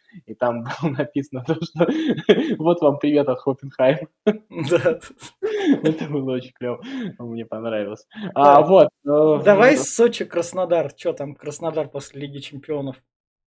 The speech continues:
Speaker 1: М, Краснодар потерял ещё игроков. А, судя по всему, не сможет сыграть Берг ещё вдобавок. Судя по всему, травмирован Вандерсон, он не сможет сыграть, и это очень тяжёлая история.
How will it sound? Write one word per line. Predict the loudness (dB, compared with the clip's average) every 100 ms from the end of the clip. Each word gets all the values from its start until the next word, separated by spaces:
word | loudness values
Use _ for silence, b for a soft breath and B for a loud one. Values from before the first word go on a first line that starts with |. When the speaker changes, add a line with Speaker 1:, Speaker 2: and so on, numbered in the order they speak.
| _ -14
Speaker 1:
М, | -8 -4 -2 -2 -6 B B -6
Краснодар | 4 6 4
потерял | 0 0 4 6
ещё | 4 2 0
игроков. | 0 -4 -6 -8 _ -10
А, | -2 0 2 2 2 0
судя | -6 -6
по |
всему, | -4 -4 -4
не | -6
сможет | -4 -6 -6 -12
сыграть | 0 0 0
Берг | -4 -6 -8
ещё | -10 -10
вдобавок. | -8 -6 -6 -6 -8 -18 b _
Судя | -6 -2 -2
по | -6
всему, | -8 -6 -2
травмирован | -2 -2 -4 -4 -2
Вандерсон, | -2 -2 -8 -10 -12
он | -10 -12
не |
сможет | -12 -12 -12
сыграть, | -10 -8 -6
и |
это | -8 -6
очень | -10 -10
тяжёлая | -12 -8 -6
история. | -8 -6 -4 -6